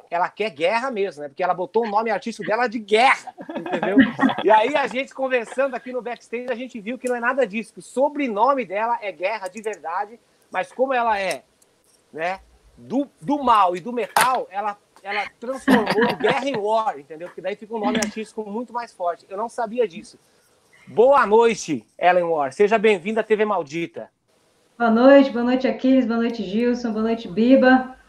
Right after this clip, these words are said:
Speaker 2: É, tô muito feliz aqui por, por esse convite que vocês fizeram pra mim. E saibam que vocês estão tendo um papel fundamental aí nesse sentido de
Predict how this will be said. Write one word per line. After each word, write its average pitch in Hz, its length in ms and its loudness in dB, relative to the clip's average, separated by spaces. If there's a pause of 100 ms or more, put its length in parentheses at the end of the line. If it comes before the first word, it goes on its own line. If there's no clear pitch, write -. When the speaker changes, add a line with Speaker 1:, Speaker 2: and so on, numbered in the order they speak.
(380)
Speaker 2:
É, 220 400 4
tô 233 100 2
muito 269 200 6
feliz 269 560 8
aqui 240 240 2
por, 226 400 0
por 220 100 -2
esse 226 300 -2
convite 226 640 2
que 208 480 0
vocês 214 400 -6
fizeram 208 400 2
pra 202 160 -4
mim. 233 500 6 (500)
E 214 300 8
saibam 254 360 8
que 269 80 4
vocês 262 360 10
estão 262 320 8
tendo 262 260 8
um 262 60 8
papel 247 360 4
fundamental 254 840 6
aí 233 260 6
nesse 247 280 2
sentido 240 400 -2
de 226 600 0